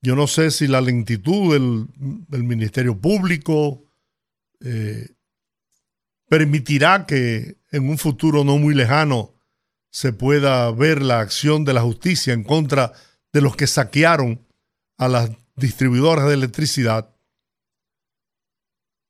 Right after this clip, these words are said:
Pero el pueblo sigue esperando. Y yo sí le digo algo, y ahí me pongo yo del lado de la gente,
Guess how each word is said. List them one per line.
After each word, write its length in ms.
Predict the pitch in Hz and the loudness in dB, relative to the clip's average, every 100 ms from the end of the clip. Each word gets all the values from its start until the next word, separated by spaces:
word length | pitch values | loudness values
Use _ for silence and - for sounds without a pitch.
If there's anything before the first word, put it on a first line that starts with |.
| _ | _
Pero 500 | 151 156 165 - _ _ _ _ _ - | 2 2 0 -4 _ _ _ _ _ -2
el 160 | 147 | -2
pueblo 300 | 113 151 165 | 0 0 0
sigue 220 | - 165 156 | -2 -2 -4
esperando. 640 | - 143 110 101 101 95 _ _ _ _ _ _ - | -2 -2 0 -4 -6 -10 _ _ _ _ _ _ -4
Y 140 | 170 151 | 0 2
yo 180 | 202 | 2
sí 140 | - 214 | 2 2
le 120 | 190 | 2
digo 340 | 180 190 175 | 2 2 4
algo, 360 | 113 104 98 - _ - | 2 0 -6 -10 _ -4
y 100 | 139 | 0
ahí 140 | 127 | 0
me 140 | 160 156 | 0 -2
pongo 240 | 170 165 | -2 0
yo 180 | 160 156 | 0 0
del 120 | 147 | 0
lado 280 | 139 143 143 | 0 0 0
de 60 | 147 | 0
la 100 | 127 | 0
gente, 380 | 123 117 - | -2 -4 -12